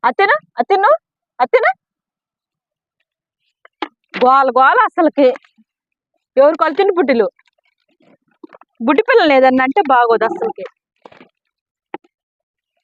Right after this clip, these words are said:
అందరినీ హ్యాండిల్ చేయలేను నేను. ఆ బుడ్డిలు మీకు కూడా పెడతా ఉండు. ఆగు, నా చేయి కొట్టట్లేదు.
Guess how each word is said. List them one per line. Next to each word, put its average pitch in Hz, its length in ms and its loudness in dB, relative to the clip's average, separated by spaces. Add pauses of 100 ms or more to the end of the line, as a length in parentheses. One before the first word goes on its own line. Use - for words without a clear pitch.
(1400)
అందరినీ 240 360 2
హ్యాండిల్ 220 360 -2
చేయలేను 185 320 -10
నేను. 170 120 -20 (120)
ఆ - 20 0 (100)
బుడ్డిలు 185 300 -20 (360)
మీకు 226 180 0
కూడా 196 160 2
పెడతా 196 240 -4
ఉండు. 180 140 -6 (480)
ఆగు, 233 200 -2
నా 208 40 0 (120)
చేయి 240 200 0
కొట్టట్లేదు. 202 540 -6